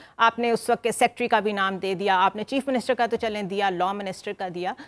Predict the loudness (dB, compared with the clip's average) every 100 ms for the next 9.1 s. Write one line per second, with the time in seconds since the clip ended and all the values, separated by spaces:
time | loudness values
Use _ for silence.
0 | _ 0 2 4 2 4 4 6 4 2
1 | -4 -2 -2 0 -2 -2 2 4 4 0
2 | -2 -2 -4 -4 -4 -2 -2 -2 -2 -2
3 | -4 -4 -6 -4 0 4 4 2 2 2
4 | 4 2 2 2 2 4 2 0 -4 -4
5 | -2 -4 -6 -10 -4 -4 -2 -2 4 4
6 | 4 -2 0 0 0 -2 -4 -6 -4 -4
7 | -4 -4 -4 -4 -6 -6 -6 -6 -4 -4
8 | -4 -4 -4 -6 -4 -4 -4 -8 -14 -14
9 | -10